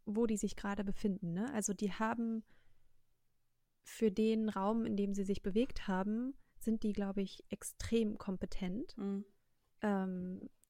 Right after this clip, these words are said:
Speaker 1: die können gut kommunizieren miteinander, die können sich helfen, ähm, die können sich ausdrücken. Aber wenn sie quasi dann in, in diese Kultur, in diese andere Kultur reinkommen, da treten dann die Probleme auf, weil sie darauf nicht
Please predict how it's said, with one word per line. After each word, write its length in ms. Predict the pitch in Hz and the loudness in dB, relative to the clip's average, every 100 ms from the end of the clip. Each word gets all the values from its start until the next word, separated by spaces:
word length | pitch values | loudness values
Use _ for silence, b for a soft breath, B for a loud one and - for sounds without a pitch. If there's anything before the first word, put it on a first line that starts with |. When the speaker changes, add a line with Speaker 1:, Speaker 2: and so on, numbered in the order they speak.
| - | -4
Speaker 1:
die 480 | 208 196 196 202 - - - - _ - - | -2 -2 -2 -4 -6 -10 -20 -20 _ -20 -16
können 400 | - 220 220 226 | -4 0 2 2
gut 220 | 214 220 | 0 -2
kommunizieren 680 | - 220 208 208 - 247 240 | -2 0 0 -2 -2 -2 0
miteinander, 680 | 233 - 214 202 208 202 202 | 0 -2 -4 -2 -2 -2 -4
die 140 | 208 208 | -6 -8
können 220 | - 208 | -6 -4
sich 200 | 208 - | 0 2
helfen, 640 | 220 233 - 220 214 208 202 | 4 2 0 -2 0 -2 -2
ähm, 380 | 190 190 190 b b b b b b - | -2 -2 -4 b b b b b b -8
die 440 | 214 202 196 196 196 - _ _ - | -4 -2 0 0 -2 -8 _ _ -10
können 200 | - 214 | 0 2
sich 220 | 208 - | 4 4
ausdrücken. 720 | 196 240 - - 262 294 311 - _ _ - - | 4 2 0 -2 0 0 -2 -4 _ _ -20 -6
Aber 260 | - 220 196 | 4 6 6
wenn 160 | 220 220 | 4 2
sie 120 | 208 | 2
quasi 320 | - 208 196 | 0 0 0
dann 220 | 196 208 | 2 2
in, 260 | 208 202 196 | 0 -2 -2
in 120 | 202 | -2
diese 380 | 196 190 190 190 | -2 -4 -2 -4
Kultur, 640 | - 196 - 233 190 175 220 - | -4 -4 0 2 2 0 -6 -6
in 140 | 196 | -6
diese 220 | 190 - | -4 -4
andere 280 | 196 202 190 | 0 0 -2
Kultur 440 | - 190 - 196 | -2 -2 2 2
reinkommen, 400 | 170 175 - 175 | 2 -6 -6 -4
da 180 | 175 185 | -2 -2
treten 300 | 180 190 185 | -2 -4 -4
dann 80 | 180 | -6
die 60 | 185 | -8
Probleme 420 | - - 190 190 | -8 -6 -4 -4
auf, 120 | 185 | -6
weil 120 | 190 180 | -6 -4
sie 100 | 185 | 0
darauf 400 | 196 185 180 - | 0 0 -2 -2
nicht 400 | 190 185 - | -2 -2 -6